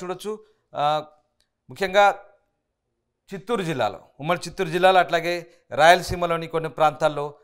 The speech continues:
అక్కడక్కడ ఒక మోస్తరు నుంచి భారీ వర్షాలు కురిసే అవకాశం ఉంది. మోస్తరుకి దాదాపు ముప్పై మిల్లీమీటర్ల వరకు కూడా వర్షపాతం నమోదే అవకాశాలు కనిపిస్తా ఉన్నాయి ఇవాళ. రైట్, ఇక రేపు రెండవ తారీఖు సంబంధించి చూద్దాం. రెండవ తారీఖు ఇది వాయుగుండంగా మారి కొంత దిశ మార్చుకునే అవకాశాలు కనిపిస్తా ఉన్నాయి.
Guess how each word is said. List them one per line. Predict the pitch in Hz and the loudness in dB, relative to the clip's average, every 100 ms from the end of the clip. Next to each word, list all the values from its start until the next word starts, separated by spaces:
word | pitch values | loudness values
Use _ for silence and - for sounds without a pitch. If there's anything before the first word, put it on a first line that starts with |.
| _ | _
అక్కడక్కడ | - 151 147 147 143 143 135 - _ _ _ _ _ | -12 -4 -4 2 2 2 -2 -14 _ _ _ _ _
ఒక | 139 | -8
మోస్తరు | 143 175 185 165 | -2 -2 -2 -4
నుంచి | 156 - 202 208 _ _ | -8 -10 -12 -14 _ _
భారీ | 110 147 156 | 0 2 2
వర్షాలు | 147 139 143 | -2 -4 -12
కురిసే | 147 - | -12 -8
అవకాశం | 139 135 135 | -6 -6 -12
ఉంది. | 156 180 | -16 -14
మోస్తరుకి | 139 151 156 151 | -14 -12 -12 -8
దాదాపు | 147 139 135 | -6 -6 -8
ముప్పై | 139 131 127 165 151 | -14 -18 -14 -12 -12
మిల్లీమీటర్ల | 139 147 143 139 135 | -14 -16 -16 -12 -8
వరకు | 135 131 | -8 -8
కూడా | 135 131 127 - _ _ | -2 -2 -2 -12 _ _
వర్షపాతం | 123 131 131 143 143 | -12 -12 -8 -6 -6
నమోదే | 131 131 127 | -8 -8 -6
అవకాశాలు | 120 127 120 123 | -6 -8 -14 -18
కనిపిస్తా | 120 110 - | -20 -20 -16
ఉన్నాయి | 123 160 123 | -14 -14 -16
ఇవాళ. | 101 165 - _ _ _ _ - | -16 -16 -20 _ _ _ _ -4
రైట్, | 156 190 | -4 -4
ఇక | 196 185 170 - - _ _ - | 0 4 4 0 -16 _ _ -12
రేపు | 160 - 117 | -10 -10 -14
రెండవ | 123 170 202 214 | -8 -2 2 2
తారీఖు | 208 190 196 | 4 2 2
సంబంధించి | 202 196 190 | -4 -6 -4
చూద్దాం. | 190 202 | 2 2
రెండవ | 185 185 196 | 2 2 2
తారీఖు | 196 185 185 185 190 175 - _ _ | 4 4 4 0 -4 -4 -12 _ _
ఇది | 143 | 0
వాయుగుండంగా | 165 185 190 185 175 | 4 4 4 0 -2
మారి | 180 180 | 2 2
కొంత | 175 180 170 | 0 -6 -6
దిశ | 165 208 | -6 -2
మార్చుకునే | 185 180 - 185 180 | 0 0 -2 -4 -4
అవకాశాలు | 170 170 170 | -4 -6 -8
కనిపిస్తా | 170 160 180 | -10 -10 -8
ఉన్నాయి. | 165 165 165 | -6 -6 -10